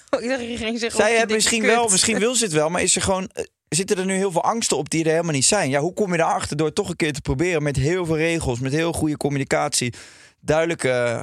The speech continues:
Speaker 2: eh, aan je vriend laten weten: dit wel, dit niet. Dit is ho, dit is een codewoord, bam, stop, niet meer doen, v-, kappen. Ja, dan kan je het misschien achterkomen, want die angsten, ja, die moet je toch een keer, eh,
Speaker 1: Maar dat lijkt me ook raar. Dan ben je een trio bezig, dan heb je een codewoord afgesproken, dan zeg je bijvoorbeeld, eh, f-,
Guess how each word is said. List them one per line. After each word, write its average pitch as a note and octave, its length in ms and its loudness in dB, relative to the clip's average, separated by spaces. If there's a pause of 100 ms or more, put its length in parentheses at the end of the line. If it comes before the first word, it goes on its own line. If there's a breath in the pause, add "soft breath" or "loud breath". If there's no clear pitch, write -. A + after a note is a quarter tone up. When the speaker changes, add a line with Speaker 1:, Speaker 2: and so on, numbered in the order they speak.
(140)
Speaker 2:
eh, A2+ 360 0
aan - 220 -2
je C3 80 0
vriend C3+ 220 -2
laten C3 260 0
weten: B2 320 -2
dit C#3 220 -2
wel, C3+ 200 0
dit B2 180 -2
niet. C3+ 340 -4
Dit C#3+ 140 0
is C3 120 0
ho, C3 300 0
dit C3+ 120 0
is C3+ 80 -2
een B2 80 -4
codewoord, A#2+ 540 0
bam, C3+ 240 0
stop, C3+ 380 -2
niet C#3 140 -2
meer C3+ 120 -2
doen, A#2 340 -2
v-, - 100 -10 (100)
kappen. B2 380 -2 (360 loud breath)
Ja, A#2 300 0 (240 soft breath)
dan - 120 2
kan A3 120 2
je F#3 60 0
het D3 80 -4
misschien C3+ 260 0
achterkomen, B2 580 0
want B2+ 200 -2
die D#3 100 0
angsten, F#3 300 0
ja, C#3 160 2
die D3+ 100 -4
moet F#3 120 -4
je F#3 100 -4
toch G3+ 140 -4
een D#3+ 80 -8
keer, A#2+ 300 -2
eh, A2+ 140 2
Speaker 1:
Maar A2+ 160 2
dat B3+ 100 0
lijkt E4 140 0
me A#3+ 100 -2
ook B3 180 -2
raar. E3+ 180 0
Dan F3 100 -2
ben G#3 80 -4
je A3 60 -2
een G#3+ 60 -6
trio C4 320 -2
bezig, A#3+ 220 -2
dan A#3 100 -4
heb G#3 100 -4
je - 80 -10
een F#3+ 60 -8
codewoord A3 420 -2
afgesproken, G3 500 -4
dan G3 80 -4
zeg F#3+ 140 -4
je G#3 60 -6
bijvoorbeeld, F#3+ 400 -6
eh, F3+ 420 -4
f-, - 200 -16